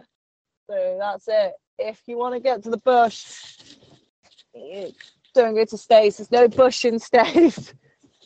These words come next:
So, sounds like Stace has got a shaven haven, which she might well do, but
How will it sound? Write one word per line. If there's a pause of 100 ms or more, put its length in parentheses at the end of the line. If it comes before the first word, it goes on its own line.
(1200)
So, (1120)
sounds
like
Stace
has
got
a (220)
shaven
haven, (600)
which
she
might
well
do,
but